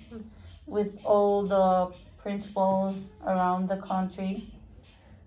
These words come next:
Speaker 1: Of the schools?
Speaker 2: No, of the schools, like, of the towns.
Speaker 1: Ah, the,
Speaker 2: Yeah,
Speaker 1: the
Speaker 2: the different
Speaker 1: mayors or,
Speaker 2: towns.
Speaker 1: okay,
Speaker 2: Yeah.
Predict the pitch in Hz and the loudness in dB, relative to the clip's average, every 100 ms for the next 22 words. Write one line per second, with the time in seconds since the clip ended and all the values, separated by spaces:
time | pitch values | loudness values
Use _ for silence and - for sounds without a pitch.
0 | - 214 196 190 - 220 190 - - - | -2 -2 -2 -6 -6 -6 -6 -16 -20 -12
1 | 208 220 220 220 226 240 285 302 302 214 | -2 0 0 2 2 4 6 8 8 6
2 | 254 254 - - 240 240 247 247 - - | 0 -2 -6 0 2 4 2 -2 -8 0
3 | 202 190 185 - - - - - - - | 4 6 4 -2 -20 -20 -20 -20 -20 -20
4 | - - 214 202 190 - 220 185 180 - | -20 -4 -4 -4 -6 0 2 2 -2 -10
5 | - 240 247 226 202 190 185 190 226 196 | -4 2 4 6 4 2 -4 0 6 8
6 | 185 190 196 - 214 196 190 180 170 202 | 8 2 2 2 2 0 -2 -4 -4 -4
7 | 190 185 175 - | -2 0 2 0